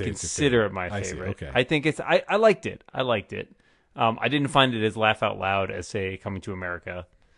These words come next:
Speaker 1: Right.
Speaker 2: Um, but I put, I would put it up there. I think it's pretty solid. Uh, it is. I, I'm interested. Be, why, there's not a lot of these crossover. There, we, we talked a little bit about this, I think, at some point. But there, there are a few other movies that do the whole, like, crossover cartoon,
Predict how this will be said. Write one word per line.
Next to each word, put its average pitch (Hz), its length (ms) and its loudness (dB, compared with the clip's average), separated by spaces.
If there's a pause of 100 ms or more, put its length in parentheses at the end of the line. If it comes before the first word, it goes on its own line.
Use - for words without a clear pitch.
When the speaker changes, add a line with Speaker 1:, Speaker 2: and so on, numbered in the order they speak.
(420)
Speaker 1:
Right. 98 280 -2
Speaker 2:
Um, 90 140 -12 (120)
but 110 320 2 (400)
I 151 80 -2
put, - 200 -4
I 156 120 0
would 180 160 2
put 170 140 -4
it 117 80 0
up 101 160 -2
there. 98 320 -10
I 139 60 -10
think - 160 -14
it's - 120 -20
pretty - 200 -10
solid. 92 500 -12 (440)
Uh, 113 260 0 (220)
it 151 120 -2
is. 180 400 -4 (340)
I, - 180 -16 (260)
I'm 160 160 -2
interested. 208 340 -2
Be, 175 160 -8 (260)
why, 139 200 -8 (500)
there's 160 180 -6
not 220 160 4
a 214 40 2
lot 156 260 4
of 135 100 -4
these 104 160 -8
crossover. 101 360 -6
There, 185 160 -6
we, 185 180 -4
we 170 140 -10
talked 170 240 0
a 151 40 -2
little 127 200 -2
bit 101 140 -4
about 95 220 -6
this, 98 160 -10
I 95 100 -6
think, 104 180 -8
at 92 100 -12
some 107 160 -6
point. 95 260 -12
But 101 120 -16
there, 117 220 0 (500)
there 131 200 4
are 165 140 8
a 143 60 4
few 139 260 0
other 135 180 4
movies 117 300 -2
that 110 140 -2
do 110 140 -4
the 104 120 -4
whole, 98 180 -4
like, 92 200 -6
crossover 98 520 -6
cartoon, 95 760 -8